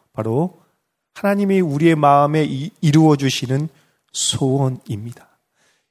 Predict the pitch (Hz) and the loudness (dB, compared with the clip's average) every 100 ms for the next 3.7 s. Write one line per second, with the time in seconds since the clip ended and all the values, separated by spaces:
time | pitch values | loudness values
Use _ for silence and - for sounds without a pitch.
0 | - 160 170 165 196 190 185 160 175 175 | 2 4 6 6 6 6 6 6 6 8
1 | 170 127 - - 185 180 175 165 151 147 | 6 4 0 2 6 6 4 4 4 4
2 | 143 156 147 143 - 147 139 113 107 104 | 0 2 2 0 0 0 0 -2 -6 -2
3 | 143 143 - 127 - 110 113 | 0 0 -2 -8 -8 -10 -10